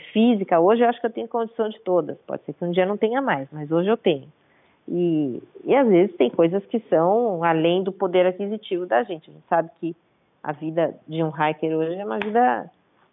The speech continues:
isolada, né? O patrocínio não gosta muito da gente,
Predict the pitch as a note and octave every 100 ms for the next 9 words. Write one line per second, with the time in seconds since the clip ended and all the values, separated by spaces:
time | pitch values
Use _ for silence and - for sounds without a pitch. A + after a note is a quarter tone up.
0 | _ F#3+ G3+ A3 E3 F3 D#3+ C#3+ C#3 C#3+
1 | - F#3 F#3 - - G#3 G3+ G#3+ A3 F#3+
2 | F3+ F3+ F#3+ F#3 F#3 G3+ G#3 E3 D3